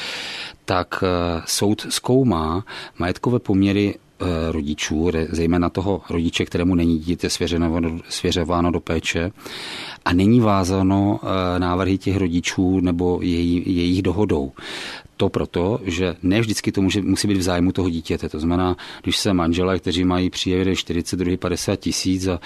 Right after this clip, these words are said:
a dohodnou se na tom, že výživné bude pět set korun na to dítě, tak soud ho neschválí,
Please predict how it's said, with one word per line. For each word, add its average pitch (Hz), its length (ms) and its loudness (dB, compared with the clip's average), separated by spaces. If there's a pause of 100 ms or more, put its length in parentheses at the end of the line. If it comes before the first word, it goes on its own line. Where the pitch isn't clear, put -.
(300)
a - 60 -6
dohodnou 87 340 0
se 92 140 -2
na 85 100 0
tom, 95 140 0
že 87 120 0
výživné 87 420 0
bude 90 460 0
pět 90 160 -2
set - 140 -2
korun 80 280 -2
na 80 80 0
to 92 120 -2
dítě, 80 300 -2
tak - 160 -6
soud 85 180 -4
ho 90 80 0
neschválí, 73 480 -4